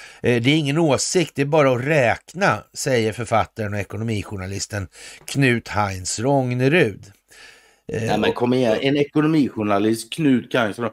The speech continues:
Speaker 2: som säger att det är bara att räkna, och han har inte lyckats räkna ut att det är skuldmättnad.
Speaker 1: Nej, nej, men det, det är en annan fråga. Ja.
Speaker 2: Men
Speaker 1: Oleg,
Speaker 2: det är
Speaker 1: Oleg,
Speaker 2: ju
Speaker 1: Der-, Oleg Deripaska hade suttit i möte med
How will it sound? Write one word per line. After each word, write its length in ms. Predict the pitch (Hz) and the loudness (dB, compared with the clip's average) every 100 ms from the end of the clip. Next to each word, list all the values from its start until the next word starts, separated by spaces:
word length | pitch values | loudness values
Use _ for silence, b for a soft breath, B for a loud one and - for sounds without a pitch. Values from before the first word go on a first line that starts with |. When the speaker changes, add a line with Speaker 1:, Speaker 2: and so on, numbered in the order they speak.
| b b - | b b -10
Speaker 2:
som 100 | 123 | -4
säger 200 | - 110 | 0 2
att 80 | 92 | 2
det 60 | 107 | 0
är 20 | |
bara 140 | 117 | 0
att 60 | 104 | 0
räkna, 520 | 110 85 - - 71 | 0 -2 -6 -10 -4
och 100 | 95 | -2
han 200 | 127 120 | -2 -2
har 60 | 127 | -2
inte 140 | 135 113 | -4 -6
lyckats 360 | 101 107 98 | -6 -6 -6
räkna 340 | 104 95 - 110 | -6 -6 -6 -8
ut 200 | 87 90 | -6 -6
att 120 | 85 | -6
det 60 | |
är 40 | 90 | -6
skuldmättnad. 520 | - 90 67 65 90 120 | -4 -6 -6 -10 -2 0
Speaker 1:
Nej, 260 | 117 117 113 | 2 2 -2
nej, 220 | 101 117 110 | -4 -4 -4
men 160 | 110 | -6
det, 180 | 127 127 92 | -4 -4 -4
det 120 | 107 | -8
är 20 | |
en 80 | 123 | -8
annan 300 | 98 85 120 | -8 -10 -12
fråga. 360 | 92 76 62 - - - | -12 -16 -16 -18 -20 -14
Ja. 240 | 104 113 - B B - | -12 -12 -12 B B -2
Speaker 2:
Men 120 | 156 | 2
Speaker 1:
Oleg, 260 | 170 160 151 | 2 2 0
Speaker 2:
det 40 | 156 | 0
är 40 | |
Speaker 1:
Oleg, 340 | 165 165 170 160 | 2 4 4 2
Speaker 2:
ju 60 | |
Speaker 1:
Der-, 260 | 160 156 156 | 2 0 -2
Oleg 300 | 156 151 139 | -4 -2 -2
Deripaska 580 | 147 147 - 175 - 180 | -2 -2 0 -2 -2 -6
hade 120 | 175 | -6
suttit 380 | 208 175 117 120 | -4 -4 -8 -10
i 20 | |
möte 360 | 131 120 95 117 | -6 -4 -6 -6
med 160 | 117 | -6